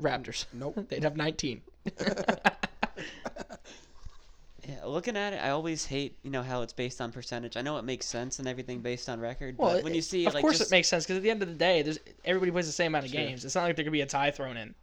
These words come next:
Speaker 3: I don't know, it's aesthetically, it looks wrong seeing the Bucks at
Speaker 1: Well, yeah,
Speaker 3: fifteen and seven.
Speaker 1: because, yeah, and, and they're ahead of the s-
Speaker 3: Stop, can you just stop, Trish?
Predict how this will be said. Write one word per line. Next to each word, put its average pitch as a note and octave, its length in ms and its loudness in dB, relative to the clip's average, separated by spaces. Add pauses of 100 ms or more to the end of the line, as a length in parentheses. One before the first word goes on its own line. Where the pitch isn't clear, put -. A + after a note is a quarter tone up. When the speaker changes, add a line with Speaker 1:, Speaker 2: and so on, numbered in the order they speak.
(600)
Speaker 3:
I - 80 -4
don't C#3 120 0
know, E2+ 80 -6
it's B2 160 -8
aesthetically, B2+ 540 -6
it G#2+ 100 -8
looks B2 240 -8
wrong A#2 320 -4
seeing B2+ 360 -6
the A2+ 60 -8
Bucks A#2+ 300 -4
at - 100 -12 (140)
Speaker 1:
Well, G#3+ 120 8
yeah, F3 60 2
Speaker 3:
fifteen A3 120 8
and E3+ 80 10
seven. - 60 2
Speaker 1:
because, D#3 360 4
yeah, D3 260 4
and, - 220 -12 (560)
and D#3+ 100 -2
they're D3 120 2
ahead D3+ 180 -2
of C#3+ 80 -2
the E3 60 -10
s- - 100 -16 (1500)
Speaker 3:
Stop, F3+ 320 -8
can D#3+ 120 -10
you F#3+ 80 -6
just F#3+ 120 -10
stop, C3+ 260 0
Trish? G3 420 -4